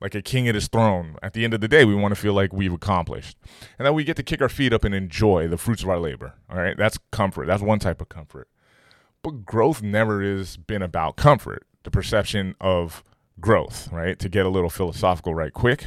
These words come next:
real quick, <laughs> the perception of growth, when we see it coming, it becomes, it, we see it as a challenge. When that growth just kinda happen,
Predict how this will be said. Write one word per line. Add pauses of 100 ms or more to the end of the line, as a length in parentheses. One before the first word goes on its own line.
(160)
real
quick, (420)
<laughs>
the
perception
of
growth, (1040)
when
we
see
it
coming, (1000)
it
becomes,
it,
we
see
it
as
a
challenge. (120)
When
that
growth
just
kinda
happen,